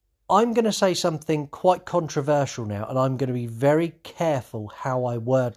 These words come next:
this as not to end in trouble. Um, I didn't say this when I was interviewing Hilton because I didn't want to put him in a difficult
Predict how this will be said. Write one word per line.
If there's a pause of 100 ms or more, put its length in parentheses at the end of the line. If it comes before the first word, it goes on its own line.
this (340)
as
not
to
end
in
trouble. (680)
Um, (800)
I
didn't
say
this
when
I
was
interviewing
Hilton
because
I
didn't
want
to
put
him
in
a
difficult